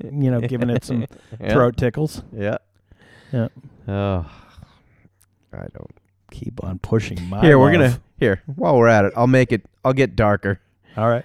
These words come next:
Speaker 2: Arizona G O P candidate arrested for allegedly mastur-, masturbating in a truck near preschool.
Speaker 1: Hmm.
Speaker 2: Um, yeah. You don't, you can't,
Speaker 1: What's this
Speaker 2: um,
Speaker 1: alleged shit?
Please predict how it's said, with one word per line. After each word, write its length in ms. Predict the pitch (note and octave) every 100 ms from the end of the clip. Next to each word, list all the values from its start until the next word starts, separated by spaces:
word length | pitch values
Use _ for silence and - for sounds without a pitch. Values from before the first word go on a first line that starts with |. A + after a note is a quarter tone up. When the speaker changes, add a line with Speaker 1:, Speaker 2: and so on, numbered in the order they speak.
| -
Speaker 2:
Arizona 420 | B2+ D3 C#3+ D3
G 180 | C3 C3+ C3
O 60 |
P 200 | - C#3
candidate 500 | - C3+ A2+ G#2 A2
arrested 440 | G#2 G#2+ A2+ B2 G#2
for 140 | A2
allegedly 500 | G2+ A2+ A2 G2+ F#2+
mastur-, 600 | G2 A2+ A#2 - A#2+ A#2 -
masturbating 580 | A2+ B2+ - C3 C3 B2+
in 80 | G#2+
a 80 | F#2+
truck 340 | - B2 -
near 140 | A#2+
preschool. 640 | B2+ B2+ G2+ - G#2 F#2+ G2 _ _ _ _ _ _ _ - -
Speaker 1:
Hmm. 240 | - B2+ G#2+ - - -
Speaker 2:
Um, 580 | G2 F#2+ F#2+ F#2+ F#2+ G2 - _ _ _ _ _ _ _ _ -
yeah. 240 | G#2 F#2+ F#2+ - -
You 140 | C#4
don't, 220 | D4+ G#3+ - - -
you 140 | - E3+
can't, 400 | - D3 G#2+ F#2+ _ _ -
Speaker 1:
What's 180 | A2+ G#2
this 140 | G2
Speaker 2:
um, 60 | C#3+
Speaker 1:
alleged 540 | A2+ A2 A#2 A2+ G2+
shit? 300 | - G#2+ G2